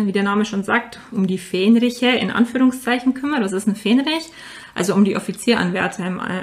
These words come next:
im Endeffekt, die ihr sogenanntes Truppenpraktikum bei uns machen. Und ich bin dafür zuständig,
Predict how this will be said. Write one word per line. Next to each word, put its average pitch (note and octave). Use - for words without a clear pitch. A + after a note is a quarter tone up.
im F3
Endeffekt, A3
die G#3
ihr G3+
sogenanntes F#3
Truppenpraktikum F#3+
bei -
uns -
machen. F3+
Und F3
ich -
bin F#3+
dafür F#3
zuständig, G3